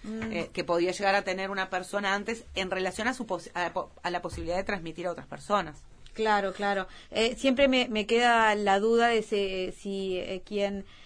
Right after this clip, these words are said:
Speaker 1: contrae el virus, si lo cuenta la pareja o no lo cuenta, ¿no?
Speaker 2: Claro.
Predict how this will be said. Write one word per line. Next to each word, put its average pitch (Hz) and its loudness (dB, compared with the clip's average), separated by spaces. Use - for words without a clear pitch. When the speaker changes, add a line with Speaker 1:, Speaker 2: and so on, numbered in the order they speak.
Speaker 1:
contrae 226 2
el 233 2
virus, 247 0
si - -6
lo 214 2
cuenta 254 4
la 175 -2
pareja 196 -2
o 220 -2
no 208 -2
lo 202 -2
cuenta, 170 -2
¿no? 175 -12
Speaker 2:
Claro. 165 -2